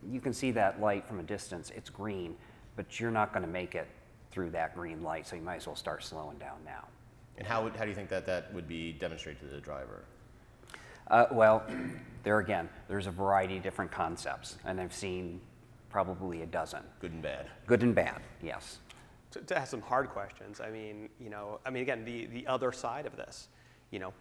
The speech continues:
Speaker 3: will we get in a situation where people say, "Wow, if I speed up, I'll make that light that I don't see"?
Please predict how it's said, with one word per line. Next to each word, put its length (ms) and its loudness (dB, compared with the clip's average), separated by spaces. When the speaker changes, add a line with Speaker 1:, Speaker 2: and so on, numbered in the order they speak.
Speaker 3:
will 200 2
we 100 -2
get 120 2
in 60 -6
a 40 -6
situation 640 -4
where 180 2
people 340 -2
say, 280 -2
"Wow, 440 -2
if 60 -16
I 60 -10
speed 320 -4
up, 160 -2
I'll 80 0
make 220 0
that 200 4
light 220 -2
that 100 0
I 60 -2
don't 200 -6
see"? 320 -6